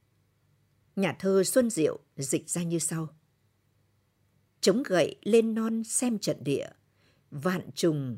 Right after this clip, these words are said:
núi đỡ vạn trùng mây. Quân ta khí mạnh nuốt ngưu đầu, thề diệt xâm lăng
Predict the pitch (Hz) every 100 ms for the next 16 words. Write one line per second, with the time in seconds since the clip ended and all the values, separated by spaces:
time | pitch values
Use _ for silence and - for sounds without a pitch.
0 | - 139 156 226 175 170 240 302 147 170
1 | 151 _ - 151 110 127 180 190 196 _
2 | _ _ _ _ _ _ - 247 240 240
3 | 247 - 202 294 185 160 - - 175 254
4 | - 208 220 254 190 165 139 120 - _
5 | _ _ _ - 180 165 139 - 160 -
6 | - - 220 214 220 220